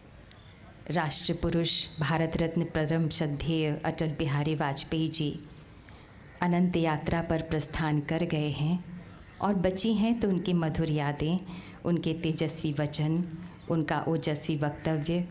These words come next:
उनकी कविताएं, उनके संवाद। हाँ, उनकी देह हमारे बीच नहीं, लेकिन उनके स्मरण तथा सम्मान में उनकी यादें कम नहीं हैं।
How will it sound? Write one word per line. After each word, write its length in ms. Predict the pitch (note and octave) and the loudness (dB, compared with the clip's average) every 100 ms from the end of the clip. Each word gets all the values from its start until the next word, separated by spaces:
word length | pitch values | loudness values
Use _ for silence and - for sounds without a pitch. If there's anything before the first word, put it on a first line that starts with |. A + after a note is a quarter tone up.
| - | -6
उनकी 320 | - E3 D3+ D3+ | 0 0 0 -2
कविताएं, 680 | D#3+ D3+ D3 D#3+ D#3 E3+ F3 - - | 0 -2 0 0 0 0 -2 -8 -2
उनके 280 | D#3+ D3 D#3 | 0 0 0
संवाद। 600 | D#3 D#3+ C#3+ C#3+ D3 - - - - - - - - - - | 0 2 2 0 -2 -6 -14 -16 -20 -18 -18 -20 -20 -20 -12
हाँ, 580 | - F#3 D#3+ E3+ - - - - | -2 2 2 0 -6 -12 -10 0
उनकी 300 | E3+ E3+ E3 | 2 2 0
देह 340 | D3+ F3 D3+ | 2 2 2
हमारे 280 | D#3+ D#3 D#3 | 2 2 0
बीच 320 | D3 D3+ - | 0 0 0
नहीं, 320 | D#3 D3 F3+ - - - - | 0 2 0 0 -8 -10 -4
लेकिन 300 | E3+ F3 E3+ | 0 2 2
उनके 300 | E3 D#3 D#3+ | 2 2 0
स्मरण 380 | D#3 E3+ F3+ G3 | 0 2 4 2
तथा 280 | F#3+ D3+ E3 | 2 0 0
सम्मान 460 | D#3+ D#3+ D#3+ E3 | 0 0 2 2
में 140 | E3+ D#3+ | 2 2
उनकी 280 | D#3 D3 D3+ | 0 0 0
यादें 340 | D3 C#3 D#3 | 0 0 -2
कम 160 | D3+ D3 | 0 0
नहीं 380 | C#3+ C#3+ C#3 | 0 0 0
हैं। 260 | D3 A#2+ - | 0 -2 -4